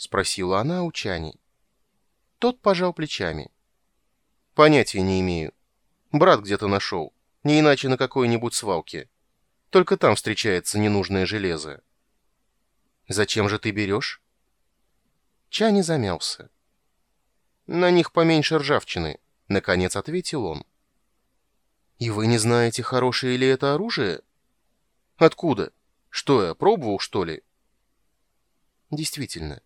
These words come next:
тихо сказала принцесса сама себе. «И глупо было бы думать. Нет, просто копия. Плохая подделка». «Долго ты там еще будешь копаться?» неожиданно прибавила она. «Я готов»,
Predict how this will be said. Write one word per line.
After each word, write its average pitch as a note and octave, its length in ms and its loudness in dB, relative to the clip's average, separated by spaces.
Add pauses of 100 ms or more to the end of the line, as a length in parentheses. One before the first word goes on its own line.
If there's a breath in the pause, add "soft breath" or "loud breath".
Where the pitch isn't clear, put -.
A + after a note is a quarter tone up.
(260)
тихо F#2 180 -6
сказала F2+ 460 -2
принцесса A2 580 -4
сама C#3 300 -2
себе. E2+ 420 -8 (840)
«И A2 80 -6
глупо A2+ 380 -2
было B2+ 280 -2
бы C#3 120 -2
думать. E3+ 480 -4 (500)
Нет, A2 380 -4
просто - 300 -6
копия. F2 480 -8 (480)
Плохая D3+ 380 -2
подделка». G#2+ 680 -10 (800)
«Долго G#3 360 4
ты G3 120 0
там E3+ 160 4
еще D#3 300 0
будешь C#3 260 -4
копаться?» C3 580 -2 (300)
неожиданно F3 600 2
прибавила C3 600 -2
она. F2 240 -6 (1300)
«Я C#3 180 6
готов», C3+ 480 -2